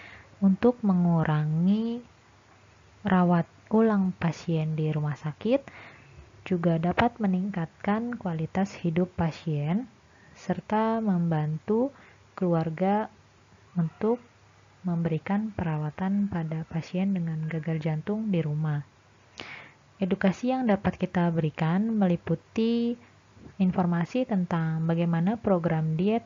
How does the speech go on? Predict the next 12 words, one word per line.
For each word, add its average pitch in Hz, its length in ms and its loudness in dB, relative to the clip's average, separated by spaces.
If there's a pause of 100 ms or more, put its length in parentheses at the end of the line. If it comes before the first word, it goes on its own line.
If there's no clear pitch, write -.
(120)
pada 156 560 -2
pasien 170 560 0
dengan 151 400 0
gagal 151 400 0
jantung, 208 640 -2
misalnya 175 880 0 (560)
diet 165 480 2
rendah 160 480 0 (240)
natrium, 220 960 2 (1400)
diet 180 400 2
rendah 160 480 0
lemak, 202 560 2